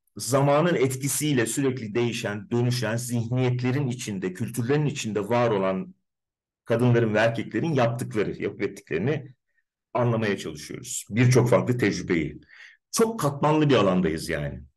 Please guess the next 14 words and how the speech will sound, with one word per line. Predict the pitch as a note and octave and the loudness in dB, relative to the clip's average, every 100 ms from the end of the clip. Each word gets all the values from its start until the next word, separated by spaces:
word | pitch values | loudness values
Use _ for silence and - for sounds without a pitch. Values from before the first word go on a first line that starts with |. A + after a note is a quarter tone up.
| _ - | _ 0
Hem | C#3 F3 E3+ | 2 2 4
artık | A#2 B2 C#3 | 2 4 4
o | C#3+ B2 | 4 4
dünya | A#2 A#2+ C#3+ E3 | 2 4 4 4
yok, | E3+ E3+ - | 4 2 -2
hem | D3 D#3+ | -2 2
de | D3 | 2
incelediğimiz | C3 B2+ C3+ B2+ C3+ B2 | 2 2 0 0 0 -2
dünyada | B2+ B2+ C3+ D#3 B2+ | -2 0 0 0 -2
bir | E3 | -2
sürü | D3 - C3+ | -4 -4 -6
farklı | C3+ B2 B2 C#3 | -4 -4 -4 -4
katmanlar | B2 - B2 B2 C#3 D3+ | -4 -2 -2 -2 -2 -2
var. | D3 D3 D3 | -2 -4 -6